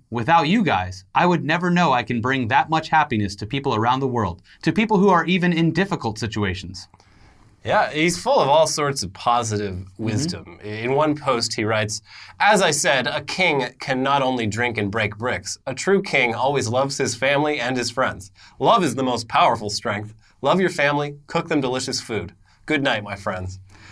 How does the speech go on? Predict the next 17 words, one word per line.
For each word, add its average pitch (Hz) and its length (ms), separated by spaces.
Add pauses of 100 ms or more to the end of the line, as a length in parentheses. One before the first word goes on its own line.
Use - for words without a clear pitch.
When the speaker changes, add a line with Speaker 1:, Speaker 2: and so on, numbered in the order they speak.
(440)
Speaker 1:
That's 175 240
fucking, 302 280
he's 202 240
Speaker 2:
<laughs> 170 60
Speaker 1:
great. 202 200 (140)
He's 202 140
great. 208 240
Speaker 2:
I 170 100
Speaker 1:
I - 20
Speaker 2:
love 185 80
Speaker 1:
love 262 160
Speaker 2:
this 175 140
Speaker 1:
it. 131 40
Speaker 2:
guy 139 120
Speaker 1:
Yeah. 127 60
Speaker 2:
so 170 260
much. 139 240